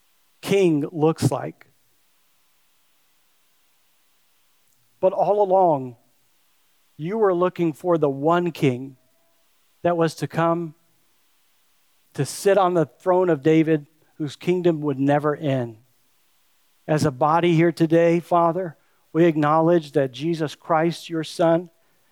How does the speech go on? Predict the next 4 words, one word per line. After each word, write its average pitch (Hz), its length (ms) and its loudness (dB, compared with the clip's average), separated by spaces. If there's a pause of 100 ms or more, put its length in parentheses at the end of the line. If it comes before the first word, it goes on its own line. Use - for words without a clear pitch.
(140)
is 147 240 0
our 151 300 2
King 160 500 -2 (840)
forever. 143 460 -2